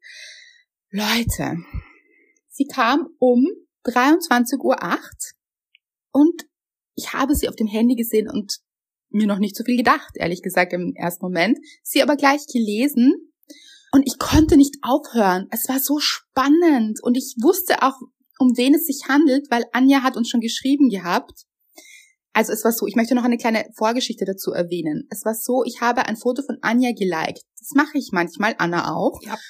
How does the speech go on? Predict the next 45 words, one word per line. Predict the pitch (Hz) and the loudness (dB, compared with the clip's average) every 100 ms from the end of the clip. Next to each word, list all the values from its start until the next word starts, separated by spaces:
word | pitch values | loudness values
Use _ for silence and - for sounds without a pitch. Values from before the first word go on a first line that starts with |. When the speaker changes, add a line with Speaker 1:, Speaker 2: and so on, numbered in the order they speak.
| _ _ - | _ _ 6
Speaker 1:
Immer | 277 302 | 6 8
wenn | 269 247 | 4 2
wir | |
etwas | 220 - 202 - | 0 -4 -6 -6
sehen, | 233 240 254 247 | -2 2 2 0
das | 226 | -2
uns | - - | -8 -10
gefällt, | - 196 208 226 - - _ | -8 0 0 -2 -12 -20 _
dann | 220 226 | 0 2
versuchen | 240 285 269 247 | 2 0 2 0
wir | |
das | 226 - | 0 -6
auch | - | -8
zu | 247 | -4
liken, | 226 214 240 247 233 | 0 2 0 -2 -2
um | 226 214 - | -2 -2 -4
ein | 214 | -6
bisschen | - 214 | -4 -8
Liebe | 196 240 233 | -4 0 2
hinauszusenden, | 226 214 208 214 - 208 - 202 208 208 208 | 2 0 -4 -6 -8 -8 -6 -4 -4 -6 -6
weil | 196 196 | -6 -4
wir | 208 | -2
doch | 202 202 | -4 -6
auch | 190 | -14
sehr | - 196 | -10 -6
wenigen | 190 180 196 | -6 -8 -8
Menschen | 190 190 190 | -8 -8 -12
folgen. | - 214 214 202 | -2 0 2 -2
Das | 196 | -10
ist | 190 | -10
ja | - | -10
auch | - | -10
so | 208 | -8
eine | 202 | -8
Schwierigkeit, | - 233 - 202 | -4 -4 -4 -10
wir | 196 | -10
können | - 196 | -8 -8
ja | |
nicht | 196 - | -8 -2
allen | 202 254 262 269 | 0 2 0 0
folgen. | 240 226 233 226 208 | 0 0 0 -2 -2
Wem | 160 156 | -6 -2
folgen | 240 247 240 | -2 0 -2
wir | 208 | -4
dann? | 196 190 | -6 -8